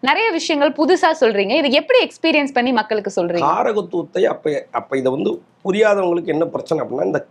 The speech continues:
Speaker 2: காரகத்துவத்தை அவங்க பரிபூர்ணமா உள்ள வாங்கி எடுத்துக்கிறது இல்ல.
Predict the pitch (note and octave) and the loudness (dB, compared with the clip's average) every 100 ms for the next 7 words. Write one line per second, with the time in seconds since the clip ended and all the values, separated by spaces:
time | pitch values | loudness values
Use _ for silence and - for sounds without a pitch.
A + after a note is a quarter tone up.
0 | - C#3+ F#3 A#3 A#3+ A3 F3+ E3+ - G3 | -2 2 2 2 0 -2 -4 -6 -4 -2
1 | F3 E3 E3 F3 E3+ F3+ G3 D3+ F#3 G#3 | 0 0 0 0 0 0 -2 -2 -2 2
2 | F3+ F3 G3+ - _ _ _ _ - F3 | 2 0 -4 -14 _ _ _ _ -4 -2
3 | G3 D#3+ A#2 A2+ | 0 0 -2 -6